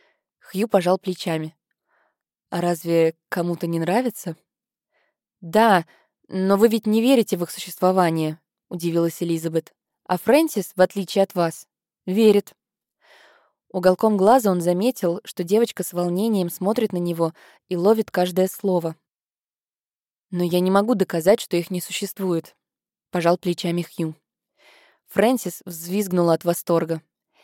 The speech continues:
Элизабет выглядела так, словно слишком долго смотрела на солнце. «Лорд Хью!» воскликнула Фрэнсис. «Огромное вам!» «Мама!»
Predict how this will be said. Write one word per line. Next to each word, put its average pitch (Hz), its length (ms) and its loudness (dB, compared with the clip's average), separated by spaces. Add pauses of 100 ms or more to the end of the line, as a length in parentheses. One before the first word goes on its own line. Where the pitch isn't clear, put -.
(160)
Элизабет 185 520 0
выглядела 185 480 2
так, 226 360 2 (300)
словно 196 340 2
слишком 196 500 -4
долго 196 300 4
смотрела 175 480 0
на 196 120 0
солнце. 165 540 -4 (1160)
«Лорд 233 360 6
Хью!» 240 560 0 (300)
воскликнула 180 600 -4
Фрэнсис. 175 520 -6 (400)
«Огромное 226 840 2
вам!» 247 360 4 (920)
«Мама!» 247 540 4